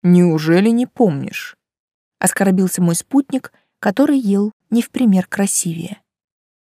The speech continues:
Не то чтобы особо старался, скорее, просто не умел по-другому.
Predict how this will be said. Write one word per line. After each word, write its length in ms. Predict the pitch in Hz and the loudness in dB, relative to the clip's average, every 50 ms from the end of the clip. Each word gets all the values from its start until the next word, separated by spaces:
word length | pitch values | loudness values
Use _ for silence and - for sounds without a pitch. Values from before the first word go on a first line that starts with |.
| _ _ _ _ - | _ _ _ _ 0
Не 160 | - 185 185 180 | 4 4 4 4
то 120 | - 285 | 2 -2
чтобы 340 | - - - 214 226 226 214 _ _ _ _ - | -2 -2 -2 0 0 0 -2 _ _ _ _ -4
особо 300 | - 214 - 233 214 214 | -4 -2 0 0 0 0
старался, 520 | - - - 208 233 277 294 226 - - | -2 -2 -2 -2 0 0 0 -2 -4 -6
скорее, 480 | 185 - - 190 185 190 190 180 180 185 _ _ _ _ | -8 -4 -2 -2 0 0 2 0 0 -2 _ _ _ _
просто 340 | - - 285 262 - - 247 | -4 -2 -2 -2 -2 -2 0
не 120 | 233 233 240 | 0 2 2
умел 300 | 240 240 214 185 156 151 | 2 2 2 2 0 -2
по-другому. 680 | _ - 175 170 - 156 170 165 151 160 170 175 - | _ -12 -10 -10 -8 -8 -8 -10 -10 -10 -12 -16 -18